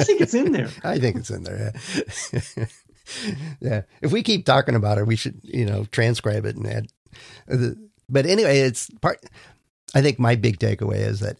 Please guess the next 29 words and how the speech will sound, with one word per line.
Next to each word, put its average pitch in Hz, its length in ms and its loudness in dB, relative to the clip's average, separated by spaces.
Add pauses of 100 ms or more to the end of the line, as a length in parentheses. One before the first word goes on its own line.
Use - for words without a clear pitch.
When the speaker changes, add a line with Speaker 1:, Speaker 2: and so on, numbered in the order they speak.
Speaker 2:
at 117 160 -2
first, 160 340 -2
when 120 80 2
you 107 140 2
said, 107 280 -2
"Oh, 117 200 2
we 113 80 2
gotta 110 160 2
get 104 140 0
a 107 40 0
vision," 110 380 -2
I 98 60 -4
was 107 140 -4
thinking, - 300 -6
"Ugh, - 160 -14 (640)
I 127 60 -2
don't 98 160 -2
like 90 160 -6
that 98 200 -8
word," 98 240 -6 (240)
<laughs> - 640 -10
Speaker 1:
Yeah. 147 160 0
Speaker 2:
but 123 140 4
it 120 120 2
is 131 180 4
the 113 100 2
right 104 200 0
thing. 110 280 -8 (400)
So. 92 240 -10